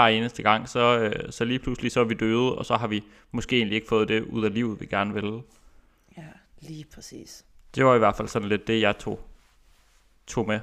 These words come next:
Speaker 1: fra, øh, fra det råd.
Speaker 2: Ja. Ja, og grunden til, at det er så vigtigt, det er jo fordi, at man går glip af alle de her fantastiske ting, som der kan komme ud af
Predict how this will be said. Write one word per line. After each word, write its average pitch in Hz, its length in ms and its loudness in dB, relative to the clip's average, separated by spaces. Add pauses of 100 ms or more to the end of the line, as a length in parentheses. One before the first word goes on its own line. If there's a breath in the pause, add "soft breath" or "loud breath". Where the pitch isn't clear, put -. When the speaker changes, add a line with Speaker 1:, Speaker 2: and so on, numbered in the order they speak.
(140)
Speaker 1:
fra, 104 360 2
øh, - 160 -8 (280)
fra - 120 -12
det 101 180 -4
råd. 107 140 -2
Speaker 2:
Ja. 117 60 -10 (1160)
Ja, 190 220 0 (160)
og 202 140 0
grunden 233 420 -4
til, 220 140 -6
at 190 240 -4
det 190 80 -4
er 190 80 0
så 196 120 -6
vigtigt, 196 380 -10
det 190 80 -2
er 190 60 0
jo 190 80 0
fordi, 196 360 -12
at 170 260 -8 (180)
man 170 340 -4
går 180 240 -4
glip 190 240 2 (220)
af 165 200 2 (720)
alle 233 280 4
de 208 200 -4
her 196 360 0
fantastiske 220 760 0
ting, 175 360 -2
som 185 160 -4
der 175 100 0
kan 175 140 -6
komme 175 320 -2
ud 214 120 0
af 165 300 0